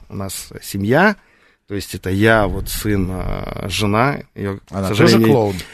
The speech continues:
Speaker 1: она клоунесса, да. Вот. И
Speaker 2: Ага.
Speaker 1: наши друзья, которые, м, скажем так, входят в состав тех программ, которые мы делаем, если она расширенная программа, там, допустим. Вот у нас есть,
Speaker 2: А вот
Speaker 1: э,
Speaker 2: в цирке у вас программа отдельно, а в цирке всё-таки клоун, он связующий или нет?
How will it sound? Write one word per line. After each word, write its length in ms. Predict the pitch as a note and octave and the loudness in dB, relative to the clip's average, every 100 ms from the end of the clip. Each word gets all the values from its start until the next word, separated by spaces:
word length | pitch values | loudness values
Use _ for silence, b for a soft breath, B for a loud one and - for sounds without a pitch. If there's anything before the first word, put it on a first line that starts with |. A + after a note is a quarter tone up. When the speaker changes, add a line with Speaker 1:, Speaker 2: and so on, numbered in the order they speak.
| B | B
Speaker 1:
она 140 | A2 A2+ | -2 2
клоунесса, 520 | B2 A#2+ G#2 F2+ G#2 | 4 4 4 0 -2
да. 320 | G#2 F#2 F2+ - | -2 -2 -4 -6
Вот. 400 | G#2 G#2 F#2 - | -4 -2 -2 -4
И 180 | D3+ G3 | -2 2
Speaker 2:
Ага. 80 | |
Speaker 1:
наши 240 | E3+ F3 D#3+ | 4 4 4
друзья, 300 | D#3+ D3 G3 | 6 4 4
которые, 720 | C3+ D3+ D3+ D3 C3+ B2 A2+ | 2 2 4 6 6 4 2
м, 720 | - A2+ A#2+ G#2+ A2 B2 A#2+ | -2 -8 -6 -4 -6 -8 -10
скажем 380 | - - G#2+ A2+ | -12 -8 -4 -2
так, 120 | A#2 | -2
входят 340 | - D3 C3+ G#2+ | -2 2 2 2
в 20 | |
состав 420 | C3 - E3 D3 | -2 -2 0 0
тех 220 | - C#3 | 0 -2
программ, 340 | - B2+ D3+ F#3 | 0 0 2 0
которые 380 | A#2 A#2 A#2+ A#2 | -2 0 2 4
мы 360 | A2+ A#2+ A2 | 4 4 2
делаем, 380 | G2 G#2 B2+ G#2 | 0 0 2 2
если 180 | G2 G#2+ | 0 -2
она 160 | G#2+ A2 | -2 -2
расширенная 560 | A2 - G2+ F2 F2+ | -2 -2 -2 -4 -8
программа, 440 | - F2 F#2+ E2+ F#2 | -12 -12 -12 -14 -16
там, 200 | F#2+ F#2+ | -16 -14
допустим. 500 | F#2 F#2+ - C#3 - b b b b b | -14 -14 -16 -16 -20 b b b b b
Вот 200 | - - | -16 -6
у 20 | |
нас 220 | F#2+ F#2+ - | -4 -4 -2
есть, 280 | G2+ F#2 - | -2 0 0
Speaker 2:
А 80 | C3 | 2
вот 140 | C3+ | 0
Speaker 1:
э, 20 | |
Speaker 2:
в 80 | - | -2
цирке 540 | - - C#3+ B2+ D3 | -4 2 2 2 -2
у 80 | C3+ | 0
вас 180 | C3+ D3+ | 2 0
программа 460 | C#3+ C3+ C3 B2 B2 | 0 -2 0 0 0
отдельно, 380 | A#2 D3 C#3+ | -2 -2 0
а 20 | B2+ | -2
в 60 | |
цирке 320 | - D#3+ B2 G#2+ | 0 -2 -2 -6
всё-таки 520 | - A2+ - A#2+ A2+ | -6 -6 -4 -2 -2
клоун, 380 | - C3+ B2+ A#2+ | 0 0 2 0
он 100 | A#2+ | -4
связующий 640 | - C3+ E3 A#3 - - | -4 -4 -2 -4 -4 -6
или 260 | G2+ A2+ A2+ | -4 -2 -2
нет? 380 | A2+ F#2 D#2+ | -2 -4 -8